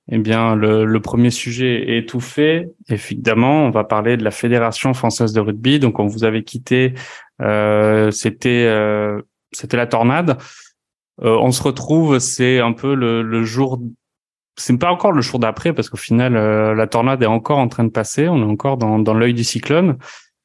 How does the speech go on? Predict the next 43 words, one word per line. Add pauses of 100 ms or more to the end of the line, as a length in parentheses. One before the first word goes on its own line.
(480)
Euh,
est-ce
qu'il
y
a
quelqu'un
parmi
vous
qui
est
capable
de
nous
faire
un,
un
résumé
condensé,
euh,
de
l'histoire
de
la
F
F
R
et
surtout
de
sa, (180)
la
tête
de
la
F
F
R, (580)
euh,
en
rapidement,
en
une
minute ?